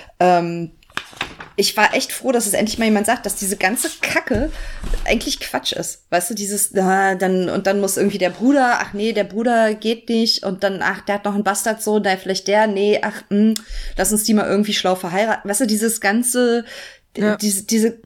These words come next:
Speaker 1: ganzen Überlegungen einfach Schwachsinn sind, wenn man einfach gute Anführer hat, die, ähm, denen ernsthaft was an ihrem Volk liegt und, ähm, liegt. Und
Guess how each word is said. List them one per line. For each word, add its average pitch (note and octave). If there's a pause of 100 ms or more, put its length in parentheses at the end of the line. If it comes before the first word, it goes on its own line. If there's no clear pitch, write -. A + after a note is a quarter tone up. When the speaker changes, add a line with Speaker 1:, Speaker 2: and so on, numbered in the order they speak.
(200)
Speaker 1:
ganzen B3
Überlegungen A#3
einfach G#3+
Schwachsinn -
sind, G#3 (480)
wenn G#3
man G3+
einfach G#3+
gute A3+
Anführer F#3+
hat, -
die, F#3+
ähm, F#3 (580)
denen F#3+
ernsthaft A3
was G#3+
an G3
ihrem F#3+
Volk B3
liegt E3+
und, F#3
ähm, F#3 (600)
liegt. G3
Und F#3+